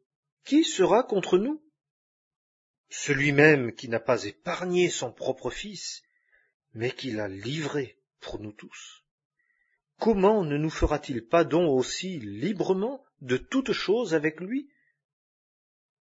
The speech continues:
Qui intentera accusation contre les élus de Dieu ? C'est Dieu qui justifie. Qui est celui qui condamne ? C'est Christ qui est mort,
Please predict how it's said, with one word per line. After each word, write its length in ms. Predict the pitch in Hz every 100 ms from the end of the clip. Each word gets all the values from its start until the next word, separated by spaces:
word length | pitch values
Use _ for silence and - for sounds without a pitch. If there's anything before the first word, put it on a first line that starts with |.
| _
Qui 240 | - 370 190
intentera 640 | 131 147 135 139 123 131
accusation 680 | 127 - 127 127 - 180 269
contre 280 | - 202 196
les 240 | 185 170
élus 200 | 180 185
de 100 | 175
Dieu ? 360 | 170 175 247 - _ _ _ _ _ _ _ _ _ _ _ _
C'est 280 | - - 135
Dieu 320 | 160 262 269
qui 160 | - 123
justifie. 680 | - - 117 - 113 - _ _ _ _ _ _ _ -
Qui 180 | 294
est 80 | 233
celui 420 | - 156 139 220
qui 100 | 262
condamne ? 580 | 208 208 214 269 294 294 _ _ _ _ _ _ _ _ _ _
C'est 260 | - - 117
Christ 540 | - 208 214 - - -
qui 140 | 127
est 80 | 120
mort, 500 | 120 107 101 -